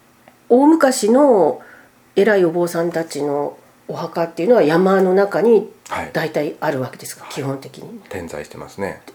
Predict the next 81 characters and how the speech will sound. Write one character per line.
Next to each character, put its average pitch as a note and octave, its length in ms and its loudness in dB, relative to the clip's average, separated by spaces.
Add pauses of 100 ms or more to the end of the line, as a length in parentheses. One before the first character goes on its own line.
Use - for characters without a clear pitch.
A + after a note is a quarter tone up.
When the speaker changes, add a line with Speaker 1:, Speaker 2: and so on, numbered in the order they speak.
(260)
Speaker 1:
で、 A3 120 -4
そ A3 100 0
の G#3+ 100 4
点 B3+ 220 4
在 C#4+ 100 6
と G3+ 60 0
い F#3 40 6
う - 0 -
の - 0 -
は、 E3+ 40 6
や E3 60 2
っ - 20 -12
ぱ F3 80 0
り、 D#3 60 0
そ F3 80 -6
の、 D#3+ 100 -2
そ - 140 -8
れ A#3 80 8
ぞ G#3+ 100 2
れ E3+ 80 0
ゆ E3+ 160 -2
か G3 160 -2
り G3+ 120 2
の G3 100 2
場 F3+ 140 -2
所 F#3+ 140 -4
に G3+ 120 2
っ G3+ 40 -6
て E3 140 -8
い D3 40 -4
う C#3+ 40 -12
こ - 140 -14
と D#3 100 -14
な C#3 160 -10
ん C3 180 -12 (140)
で - 120 -16
す - 100 -16
か？ - 60 -6
Speaker 2:
は B2 100 2
い、 F2 180 -6
そ E2+ 140 -12
う - 20 -10
で - 60 -16
す。 - 200 -20 (280)
Speaker 1:
へ - 100 -20
え。 - 640 -20 (260)
あ、 G3 80 -2
じ G3+ 80 4
ゃ G#3 40 8
あ、 - 20 6
円 D4+ 120 6
仁 C#4+ 140 4
さ C4+ 140 2
ん C4 40 4
の B3+ 100 4
お - 20 4
墓 B3 200 0
も D#4+ 360 4 (420)
お G3+ 80 8
参 A3 160 4
り G#3+ 100 6
し G#3 120 0
よ G#3+ 80 6
う - 20 -12
と G3 80 2
思 F3 140 2
え E3 80 0
ば C#3+ 160 -2
わ C3+ 120 -2
か F3 140 -2
る？ - 300 -8 (480)
Speaker 2:
は - 160 -6
い、 E2 100 -10 (840)
わ G#2 100 -4
か - 80 -4
り E2+ 80 -6
ま D2+ 140 -14
す。 - 80 -6
Speaker 1:
で、 G3+ 160 2
山 G#3+ 260 4
道 A#3+ 140 2